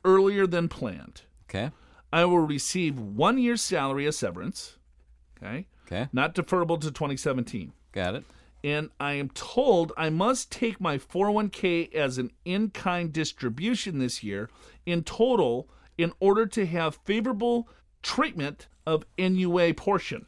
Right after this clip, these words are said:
Speaker 2: Wow. This is getting interesting.
Speaker 1: However, I'm also told that while I can defer taxation on capital gains tax on the appreciated growth,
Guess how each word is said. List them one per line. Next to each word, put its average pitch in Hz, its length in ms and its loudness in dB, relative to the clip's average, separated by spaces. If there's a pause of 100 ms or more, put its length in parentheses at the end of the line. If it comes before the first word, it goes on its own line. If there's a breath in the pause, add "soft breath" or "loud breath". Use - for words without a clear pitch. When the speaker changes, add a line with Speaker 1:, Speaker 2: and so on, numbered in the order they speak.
Speaker 2:
Wow. 85 460 -6 (260)
This 82 300 -12
is 76 140 -14
getting 71 340 -14 (100)
interesting. - 480 -12 (200)
Speaker 1:
However, 175 580 2 (520 soft breath)
I'm 156 200 -2 (120)
also 240 420 4
told 113 500 -2 (340 soft breath)
that 151 220 0
while 165 240 0
I 156 160 -2
can 143 220 -4
defer 196 440 2
taxation 185 680 -2
on 143 140 -2
capital 160 400 0
gains 208 380 -2
tax 123 320 -4
on 123 100 0
the 120 80 2
appreciated 110 560 -4
growth, 180 460 2